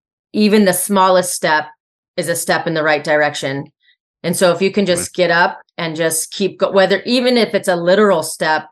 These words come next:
Speaker 1: of, you know, getting some fresh air or, you know, writing for me has been a huge, um,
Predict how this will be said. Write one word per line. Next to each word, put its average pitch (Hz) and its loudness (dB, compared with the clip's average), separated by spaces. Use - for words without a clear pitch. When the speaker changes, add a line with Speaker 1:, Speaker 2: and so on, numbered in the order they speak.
Speaker 1:
of, 143 -8
you 175 -4
know, 160 0
getting 170 -2
some 170 -6
fresh 165 -2
air 165 2
or, 156 2
you 165 -8
know, 151 -2
writing 180 2
for 165 -4
me 165 -4
has 156 -6
been 151 -4
a 147 -2
huge, 151 -6
um, 117 -4